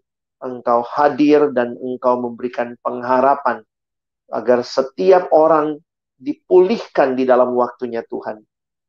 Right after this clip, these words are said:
Dan bagi semua pendengar, semua kami yang menyaksikan, apapun yang menjadi pergumulan kami saat ini, biarlah kami boleh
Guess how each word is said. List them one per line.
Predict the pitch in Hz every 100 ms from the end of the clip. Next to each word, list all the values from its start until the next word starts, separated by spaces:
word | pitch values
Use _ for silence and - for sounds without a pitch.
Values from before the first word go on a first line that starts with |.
| _ _ _
Dan | _ 135
bagi | 123 127
semua | 127 131 147 160
pendengar, | 160 151 151 151 156 160 165 - _ _
semua | - 123 120 139 139
kami | 139 147 139
yang | 135
menyaksikan, | 135 131 135 - 131 123 113 - _ _ _ -
apapun | 135 131 131 208 214
yang | 175 156
menjadi | 156 147 147 147
pergumulan | 147 131 135 135 131 131
kami | 131 127 127
saat | 131 110 123 -
ini, | 127 117 _ _ _ _
biarlah | 117 123 131 127 123 127 127
kami | - 123 123 113
boleh | 120 117 117